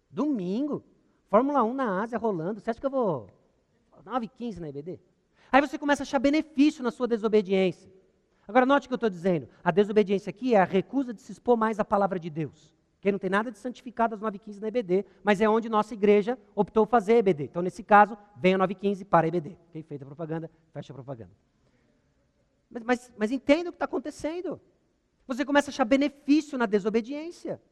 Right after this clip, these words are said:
Você começa a achar, quer saber? É, tudo bem, eu sou salvo pela graça, não é? Pela graça? É pela graça, não de obras pra que ninguém se glorie. Então essa vida meia boca tá muito legal. Não tá legal. Não tá legal. Porque você não tá usufruindo de tudo que o Senhor lhe deu.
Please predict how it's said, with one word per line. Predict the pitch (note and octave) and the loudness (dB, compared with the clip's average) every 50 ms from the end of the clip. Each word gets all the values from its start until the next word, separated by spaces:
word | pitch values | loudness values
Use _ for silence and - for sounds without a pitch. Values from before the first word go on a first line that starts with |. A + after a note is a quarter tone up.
| _ _ _ _ _ _ _ _ _ _ _ _ _ _ _ _ _ | _ _ _ _ _ _ _ _ _ _ _ _ _ _ _ _ _
Você | _ B3 | _ -4
começa | C#4 C#4 C#4 C#4 C#4 | 0 0 0 0 -2
a | |
achar, | A3+ B3 - | -6 -12 -12
quer | - F3 | -12 -12
saber? | - - G3 F3+ B3 A#3+ G3 D#3 - - _ _ _ _ _ _ | -6 -2 0 4 4 4 4 2 -2 -8 _ _ _ _ _ _
É, | - - - _ _ _ _ _ _ _ - - - - - - _ _ _ | -20 -20 -20 _ _ _ _ _ _ _ -20 -20 -20 -20 -20 -20 _ _ _
tudo | _ B3+ B3 | _ -10 0
bem, | A3+ G3 G3 A3 G3+ F3 | 2 2 4 4 2 0
eu | C#3+ B2 B2+ B2+ C3+ | -4 -8 -12 -16 -16
sou | - F#3+ | -16 -4
salvo | - - A3+ A3 | 0 0 2 2
pela | - A#3 G#3 | 4 4 4
graça, | F3 F#3 F3 D#3+ - - | 6 6 6 4 4 0
não | D#3 E3 | -6 -8
é? | D#3 | -6
Pela | - D#3+ D3+ | -4 -4 -2
graça? | D3+ F#3 F#3+ E3+ - - B2 | 4 6 6 6 6 2 -6
É | |
pela | - - D3 E3 F#3 | -12 -4 0 0 0
graça, | F3 D#3+ D#3+ E3 F#3 F3 - - A#3+ - _ _ _ _ | 2 2 2 2 0 -2 -8 -14 -18 -18 _ _ _ _
não | - D3 E3+ | -8 -6 -6
de | E3 D3 | -4 0
obras | E3+ E3+ E3 D#3+ - | 0 0 0 -2 -6
pra | F3 | -14
que | - E3+ | -12 -12
ninguém | E3 D#3 D3+ D#3 | -10 -10 -10 -10
se | - - | -10 -8
glorie. | D#3+ F#3 G3 F#3 F#3+ G3+ A3 A#3 - _ _ - | -4 -4 -2 -2 -2 -2 -4 -6 -10 _ _ -14
Então | D#3+ - A#3 | -4 -2 -2
essa | A#3 - A#3+ | 0 0 -4
vida | G3 G#3 G#3+ | -2 0 0
meia | G#3 G3+ G3 F3+ | 0 0 0 0
boca | G3 G#3 - G#3+ | 0 -2 0 0
tá | - G#3 | 0 0
muito | G3 F#3+ G3 A3+ A3 A#3+ | 2 0 -2 -4 -4 -4
legal. | A3+ G3+ E3 E3+ E3 E3 E3 D3+ - _ _ - | -4 0 2 4 4 4 2 -2 -6 _ _ -10
Não | C#3 F#3 | -8 -8
tá | F#3+ - G3+ B3 | -6 -6 -6 -6
legal. | D4+ G3+ C3 G#2+ F2+ F#2+ _ _ _ _ _ _ _ _ _ _ _ _ _ _ _ _ _ _ _ _ _ | -6 -10 -14 -18 -20 -20 _ _ _ _ _ _ _ _ _ _ _ _ _ _ _ _ _ _ _ _ _
Não | - G#3+ F#3+ | -18 -18 -16
tá | - G3+ | -14 -14
legal. | A#3+ C#4+ B3 F#3 A2 F#2+ G2 _ _ _ _ _ _ _ _ | -12 -12 -14 -14 -18 -20 _ _ _ _ _ _ _ _ _
Porque | D#3+ D3 F#3+ | -16 -14 -14
você | G3+ G#3+ G3+ - G#3+ | -14 -14 -14 -12 -10
não | A3 A#3 | -10 -8
tá | A3 A3+ A3 | -8 -10 -10
usufruindo | G3 F#3+ A3 - _ G3 F#3+ G3+ G#3+ G#3+ | -10 -12 -16 -18 _ -14 -12 -10 -10 -12
de | F3+ F#3 | -12 -14
tudo | - - G#3 F#3+ G#3+ | -16 -16 -16 -18 -16
que | - A3 | -18 -20
o | G3 | -18
Senhor | _ A3 G#3 | _ -14 -14
lhe | G#3+ C4 | -12 -14
deu. | A3 - D#3+ F#3 A#3+ C4 - | -14 -14 -14 -14 -14 -16 -20